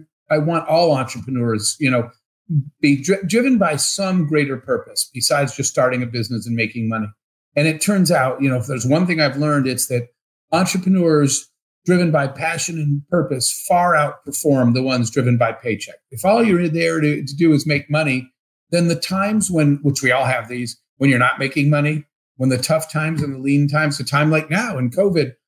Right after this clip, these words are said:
those are the entrepreneurs that quit because they're like, "I came here to get rich. I'm not getting rich. I'll go do something else." The ones that are driven by some greater goal, there's a reason they became an entrepreneur and started a company. You can't stop those people. So for me, mine was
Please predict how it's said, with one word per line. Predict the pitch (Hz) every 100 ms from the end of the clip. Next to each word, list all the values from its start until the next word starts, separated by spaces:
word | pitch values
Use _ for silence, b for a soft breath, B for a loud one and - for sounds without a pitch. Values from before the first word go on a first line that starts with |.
| _ _ -
those | 196 240
are | 214
the | 180
entrepreneurs | 160 147 170 147
that | 127 131
quit | 160 127 - _ _ _ _ -
because | 139 170 147
they're | 165
like, | 160 165
"I |
came | 160 220 202
here | 180
to |
get | 160 156
rich. | 143 147
I'm | 147 147
not | 156
getting | 160 151 139
rich. | 135 123 - - -
I'll | 127
go | 131
do | 117 120
something | - 127 113 123
else." | 123 - - _ _ _ -
The | 170
ones | 185 247 240
that | 233
are | 196 147
driven | 139 165 180 180
by | 156 143
some | 123 - - 185 196 175
greater | 147 151 156 139
goal, | 110 107 135 139 156
there's | 135 117
a | 127
reason | 113 113 143 170 151 175 170
they | 139
became | 120 117 143 143
an | 147
entrepreneur | 143 139 - 151 147
and | 135
started | - 139 139
a | 131
company. | - 143 139 143
You | 156
can't | 156 151
stop | - 127 120 -
those | 117 104
people. | 120 107 120
So | - 156
for | 165
me, | 147 160 208 277 - _ _ _ _ _ _ -
mine | 170 190 214
was | 196 143 120 -